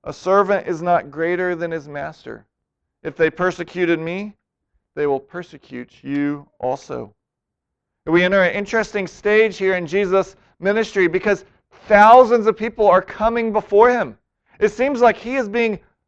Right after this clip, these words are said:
welcomed, that he is being adored. And yet, if you look at the verse, verses right before this, you see that the religious leaders are now trying to trap him. Two forces are coming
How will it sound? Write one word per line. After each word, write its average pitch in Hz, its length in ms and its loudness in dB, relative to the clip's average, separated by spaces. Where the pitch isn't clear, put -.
welcomed, 208 640 0
that 196 100 0
he 247 100 -2
is 254 120 -4
being 226 220 -2
adored. 202 580 4
And 160 140 -10
yet, 220 160 -2
if 208 120 -6
you 165 160 -4
look 214 180 -4
at 311 100 -16
the 170 80 -14
verse, 170 340 -8
verses 170 600 -10
right 165 180 -6
before 175 360 -4
this, 175 280 -6
you 185 140 -6
see 220 240 -4
that 190 200 -4
the 175 140 2
religious 180 640 0
leaders 196 340 0
are 165 60 -8
now 180 240 -2
trying 165 480 -6
to 160 100 -16
trap 185 400 -6
him. 117 260 -12
Two 240 580 0
forces 208 540 4
are 185 100 -2
coming 196 500 -6